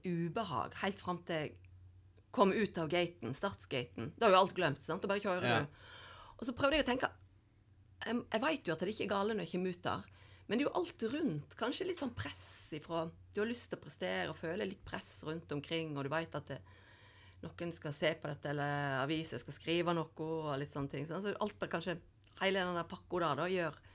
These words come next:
Speaker 1: gjør noe med deg. Ehm, men så fant jeg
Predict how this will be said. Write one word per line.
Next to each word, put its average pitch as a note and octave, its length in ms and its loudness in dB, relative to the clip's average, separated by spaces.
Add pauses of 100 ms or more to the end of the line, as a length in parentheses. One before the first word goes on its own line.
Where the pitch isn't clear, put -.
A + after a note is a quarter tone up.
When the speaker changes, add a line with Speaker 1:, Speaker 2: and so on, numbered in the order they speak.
(340)
Speaker 1:
gjør F3 200 2
noe C3+ 220 -4
med C3 160 0
deg. D3+ 180 -4 (680)
Ehm, F3+ 460 2 (560)
men A3 180 0
så A#3 200 -6
fant G3+ 240 -2
jeg F#3 100 -2